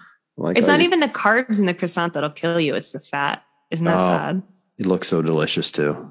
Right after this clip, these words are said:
Speaker 1: It
Speaker 2: I
Speaker 1: looks so,
Speaker 2: know.
Speaker 1: and I know I'm gonna get nasty messages. "Carbs aren't the enemy."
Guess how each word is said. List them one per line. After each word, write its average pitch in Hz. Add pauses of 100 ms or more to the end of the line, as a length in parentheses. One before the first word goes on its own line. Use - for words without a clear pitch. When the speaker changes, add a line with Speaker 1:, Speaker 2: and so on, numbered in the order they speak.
Speaker 1:
It 98
Speaker 2:
I 90
Speaker 1:
looks 175
so, -
Speaker 2:
know. 85
Speaker 1:
and 98
I 95
know 98
I'm 95
gonna 95
get 90
nasty 90
messages. 95
"Carbs 196
aren't 180
the 170
enemy." 147